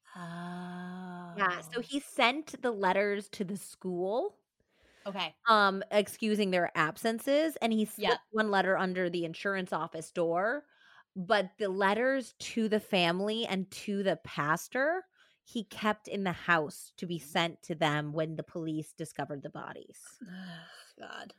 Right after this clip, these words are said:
Speaker 2: So the
Speaker 1: Okay.
Speaker 2: pastor doesn't know anything. All he knows is the last thing he heard from John was like, "I'm not gonna, I'm gonna miss Sunday school for a couple weeks because I have to go to North Carolina."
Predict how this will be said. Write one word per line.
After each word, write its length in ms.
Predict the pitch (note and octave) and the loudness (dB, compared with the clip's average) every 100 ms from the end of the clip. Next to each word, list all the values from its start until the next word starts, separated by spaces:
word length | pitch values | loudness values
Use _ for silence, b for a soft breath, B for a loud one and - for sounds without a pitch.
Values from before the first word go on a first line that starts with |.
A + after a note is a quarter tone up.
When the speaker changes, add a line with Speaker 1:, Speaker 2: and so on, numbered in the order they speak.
| - | 0
Speaker 2:
So 80 | |
the 120 | G#3+ A3+ | 4 6
Speaker 1:
Okay. 0 | |
Speaker 2:
pastor 340 | G3+ G#3 - | 4 0 2
doesn't 240 | F#3+ F3+ E3 | 2 2 0
know 160 | D#3+ - | -4 -2
anything. 400 | F3 E3+ E3+ D#3 | -2 0 -2 -2
All 280 | G3 G#3+ B3 | 2 2 2
he 120 | C4 | -2
knows 220 | A#3 A3 | -2 -2
is 60 | F#3+ | -2
the 80 | F#3+ | -2
last 280 | F3+ F3 - | 0 0 0
thing 120 | E3+ | -4
he 80 | E3 | -2
heard 200 | E3 D#3+ | -4 -4
from 140 | D#3 | -4
John 300 | E3 D3+ D3+ | -2 -2 -2
was 200 | D3+ C#3+ | -6 -4
like, 200 | D#3 D3+ - | -4 -4 -6
"I'm 120 | E3 | -4
not 160 | D3+ D3+ | -4 -4
gonna, 200 | D3+ D3+ | -6 -6
I'm 80 | F3 | -6
gonna 80 | F3 | -4
miss 220 | E3 D#3+ | -4 -4
Sunday 240 | - D3+ D3 | -6 -4 -4
school 240 | - E3+ | -4 -8
for 140 | D#3 E3 | -8 -6
a 40 | |
couple 240 | - F3+ D#3+ | -6 -6 -6
weeks 220 | D#3 - | -8 -8
because 320 | E3+ - D#3 D#3 | -14 -6 -6 -4
I 120 | D#3+ | -6
have 200 | D3+ C3+ | -8 -8
to 60 | C#3+ | -12
go 80 | |
to 80 | B2+ | -12
North 200 | C#3 C#3 | -14 -16
Carolina." 420 | - G#2+ A2 D#2 | -16 -16 -14 -16